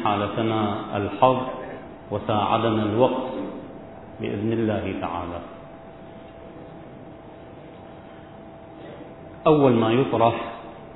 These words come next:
في هذا المجال، وهي الشبهة التي تراود الكثير منا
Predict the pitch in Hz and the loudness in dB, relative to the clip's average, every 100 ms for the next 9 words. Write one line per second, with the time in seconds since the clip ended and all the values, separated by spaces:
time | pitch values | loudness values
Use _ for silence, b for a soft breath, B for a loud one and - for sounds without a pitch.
0 | - - - - - - - - - - | -18 -18 -18 -18 -18 -16 -16 -16 -18 -18
1 | - - - - - - 117 113 120 107 | -16 -16 -16 -18 -16 0 2 6 6 6
2 | 107 107 104 113 117 117 113 113 113 - | 4 2 2 4 6 6 4 2 -2 -10
3 | - - - - - - - - - - | -14 -14 -16 -16 -16 -16 -16 -16 -16 -18
4 | - - - - - - - - - - | -18 -18 -18 -18 -16 -16 -18 -18 -18 -18
5 | - - - - - 113 113 110 110 143 | -18 -18 -18 -6 0 4 6 4 4 2
6 | 120 113 110 117 110 113 107 107 104 - | 4 4 4 4 2 2 2 2 0 -6
7 | - - - - - - - - 113 110 | -12 -14 -16 -16 -16 -18 -18 -4 0 6
8 | 117 113 110 104 110 107 113 110 127 131 | 8 8 8 6 4 4 2 4 6 8
9 | 127 123 - - - - - - - - | 6 4 -4 -8 -12 -14 -16 -16 -16 -16
10 | - - - - - - - - - - | -16 -16 -16 -16 -18 -18 -18 -18 -16 -4
11 | 107 135 123 120 113 110 | 4 8 8 8 6 2